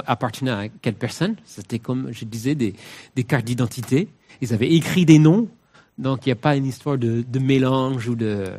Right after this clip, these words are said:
on se perd dans les, dans les douze. Impossible de confondre un bâton avec un autre. Et le critère de base, selon Dieu, c'était celui qui fleurira.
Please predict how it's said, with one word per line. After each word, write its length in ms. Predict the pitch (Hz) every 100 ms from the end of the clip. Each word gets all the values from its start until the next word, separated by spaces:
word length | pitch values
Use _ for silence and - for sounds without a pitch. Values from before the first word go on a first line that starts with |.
| - _ _ 131
on 100 | 110
se 160 | -
perd 320 | - 131 123
dans 120 | 117 107
les, 280 | 98 95 - _ _ _ _ _ -
dans 140 | 127 120
les 120 | 117
douze. 400 | 147 247 262 - _ _ _ _ -
Impossible 460 | 156 160 - 180
de 80 | 135
confondre 500 | - 156 - 156 135
un 100 | 143
bâton 420 | 135 127 - 135
avec 280 | 120 107 104
un 120 | 107
autre. 220 | 196 - - _ _ _ _ _ _ - _ _ _ _ _ -
Et 60 |
le 80 | 135
critère 400 | 131 151 156 131
de 80 | 107
base, 520 | 95 214 285 226 - _ _ _ _ -
selon 420 | - 123 117 120 - _ -
Dieu, 240 | 123 269
c'était 680 | - - 139 - 156 233 233 -
celui 360 | - - 160 262
qui 140 | 156
fleurira. 760 | - - 262 170 208 151 143